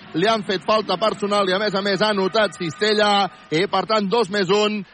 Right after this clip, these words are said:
per Tenerife, quan ara Guillem Jou se'n va cap a la banqueta, també Juan Pibaulet, substituït per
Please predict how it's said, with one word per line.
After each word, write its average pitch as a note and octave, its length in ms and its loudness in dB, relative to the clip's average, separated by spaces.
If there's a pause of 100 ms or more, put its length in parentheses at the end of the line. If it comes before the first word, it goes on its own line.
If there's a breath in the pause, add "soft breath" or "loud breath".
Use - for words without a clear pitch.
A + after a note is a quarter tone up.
(140)
per F3 220 2
Tenerife, G#3 640 -2
quan F#3+ 160 2
ara G#3 240 2
Guillem G3+ 340 -2
Jou F3 460 2 (380)
se'n F#3+ 260 0
va G#3+ 160 2
cap G3+ 160 -2
a F#3+ 80 0
la F#3+ 80 2
banqueta, G3 480 -2
també F3+ 320 0
Juan G3+ 420 0
Pibaulet, G3+ 800 0 (1120)
substituït G3 720 0
per F#3+ 140 2